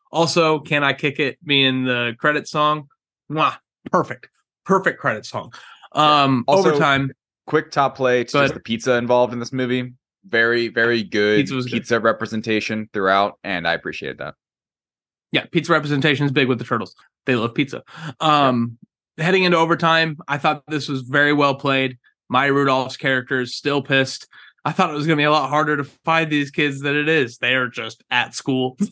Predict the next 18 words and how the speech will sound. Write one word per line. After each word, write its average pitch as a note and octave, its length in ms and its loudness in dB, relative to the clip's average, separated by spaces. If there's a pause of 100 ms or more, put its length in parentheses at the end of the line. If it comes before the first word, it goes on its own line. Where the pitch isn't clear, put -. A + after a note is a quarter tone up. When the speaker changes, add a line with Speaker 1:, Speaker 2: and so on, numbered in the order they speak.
Speaker 1:
<laughs> - 220 -10
They're G#3+ 160 2
Speaker 2:
Yeah. D#3+ 340 2
Speaker 1:
just G3+ 340 0
out E3 260 2
there - 180 -2 (140)
Speaker 2:
<laughs> - 140 -14
Speaker 1:
doing F3 340 0
their F#3 160 0 (280)
thing, A3+ 120 -2 (1080)
<laughs> - 100 -18
which G3+ 240 0
is F#3+ 200 0
so D#3+ 280 2
stupid. C#3 600 -2 (280)
Speaker 2:
Yeah. G#2 200 0
Speaker 1:
But, D#3 360 2
um, C#3 540 0